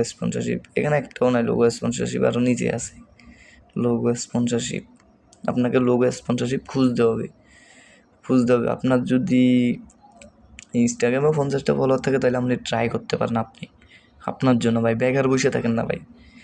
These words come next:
বেকার বসে থেকে কোনো লাভ নাই। আপনি এখানে খাড়ায় কর্ম করেন, স্ট্রাগল করেন, অবশ্যই আপনি সফলতা পাবেন।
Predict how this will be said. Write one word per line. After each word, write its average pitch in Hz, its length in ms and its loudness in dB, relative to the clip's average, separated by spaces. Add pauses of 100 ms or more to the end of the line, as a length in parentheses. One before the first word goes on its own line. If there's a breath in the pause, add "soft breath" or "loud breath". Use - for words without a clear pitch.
(260 loud breath)
বেকার 123 360 0
বসে 123 260 0
থেকে 131 200 -2
কোনো 131 160 0
লাভ 127 300 0
নাই। 113 200 -2
আপনি 117 280 -2
এখানে 127 260 0
খাড়ায় 120 380 -2 (540)
কর্ম 160 340 2
করেন, 120 440 0
স্ট্রাগল 160 440 0
করেন, 127 340 -2 (960 soft breath)
অবশ্যই 127 400 0
আপনি 131 180 0
সফলতা 120 440 0
পাবেন। 117 280 -4